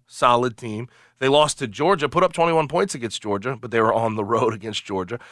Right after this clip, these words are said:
They put up a fight against Tulane, thirty-five twenty-three. They were in that game just about to the fourth quarter, but Tulane, we know, is a good team. And then their other loss comes to U T S A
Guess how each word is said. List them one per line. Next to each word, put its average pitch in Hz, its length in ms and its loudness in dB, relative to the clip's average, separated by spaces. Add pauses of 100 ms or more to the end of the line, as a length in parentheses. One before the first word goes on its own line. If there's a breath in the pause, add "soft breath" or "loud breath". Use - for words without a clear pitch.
(140 loud breath)
They 151 100 4
put 226 180 4
up 277 100 0
a 247 60 2
fight 269 420 2
against 165 380 -2
Tulane, 180 360 2
thirty-five 180 580 2
twenty-three. 165 420 -2
They 226 120 2
were 143 120 4
in 202 160 2
that 151 220 2
game 139 260 2
just 151 240 0
about 151 280 2
to 143 80 -12
the 123 80 -6
fourth 117 280 -2
quarter, 190 320 2 (240 soft breath)
but 151 140 -2
Tulane, 208 440 4
we 214 140 -2
know, 285 180 6
is 165 120 -2
a 123 40 -10
good 110 220 -8
team. 90 240 -18 (260 soft breath)
And 170 220 -2
then 226 240 4
their 185 180 2
other 185 220 2
loss 165 360 2
comes 151 300 -2
to 135 80 -12
U 143 200 -4
T 151 180 0
S 135 200 2
A 120 220 4